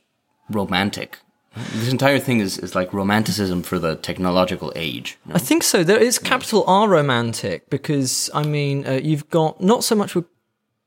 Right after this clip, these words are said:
Speaker 2: Coleridge, but, like, with others, there is an appreciation, um, for the, for the unknown and for, for ignorance and not wanting to, to actually work
Speaker 1: Mm-hmm.
Speaker 2: things out. Uh, Keats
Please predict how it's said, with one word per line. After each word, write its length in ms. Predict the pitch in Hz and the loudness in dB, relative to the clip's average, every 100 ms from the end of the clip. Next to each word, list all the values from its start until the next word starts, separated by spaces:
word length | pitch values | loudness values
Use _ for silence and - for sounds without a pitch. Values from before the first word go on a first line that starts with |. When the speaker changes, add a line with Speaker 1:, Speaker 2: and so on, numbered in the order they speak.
| _ | _
Speaker 2:
Coleridge, 540 | - 185 175 113 104 | -2 0 2 0 0
but, 200 | - 131 | 0 0
like, 160 | 143 143 | 2 0
with 160 | 165 - | 0 2
others, 640 | 208 208 95 95 - - _ _ _ | 2 2 0 -2 -8 -8 _ _ _
there 160 | - 175 | 4 6
is 160 | 196 170 | 6 4
an 60 | |
appreciation, 1000 | 165 - 170 156 147 147 156 160 123 95 - | 0 2 2 2 2 2 2 0 -4 -6 -2
um, 400 | 120 120 120 117 _ _ | 2 2 0 -8 _ _
for 680 | - - 147 131 127 123 - | -12 -2 4 6 6 6 2
the, 500 | 127 135 131 123 127 - | -6 0 2 2 -2 -8
for 160 | - 151 | -4 0
the 120 | 147 | 2
unknown 520 | 143 143 147 147 110 - | 2 2 0 0 -2 -2
and 280 | 131 131 131 | -2 -2 -4
for, 340 | - 123 117 | 0 2 2
for 180 | - - | -2 -2
ignorance 500 | 175 165 165 113 101 | 0 0 0 -2 -2
and 240 | 151 156 190 | 0 4 6
not 200 | 277 - | 6 4
wanting 520 | 175 180 165 143 117 | 4 4 2 -4 -6
to, 340 | 127 117 110 - | -4 -2 -2 -4
to 260 | - 107 98 | -4 -4 -4
actually 420 | 117 - - 110 | -8 -8 -4 -2
work 300 | 107 123 117 | 0 2 2
Speaker 1:
Mm-hmm. 80 | 101 | 0
Speaker 2:
things 260 | 113 113 113 | -6 -6 -4
out. 280 | 101 - - _ _ _ - | -6 -8 -16 _ _ _ -2
Uh, 220 | 117 113 - | 0 0 0
Keats 600 | - 233 - - - - | 4 4 2 -2 -2 -6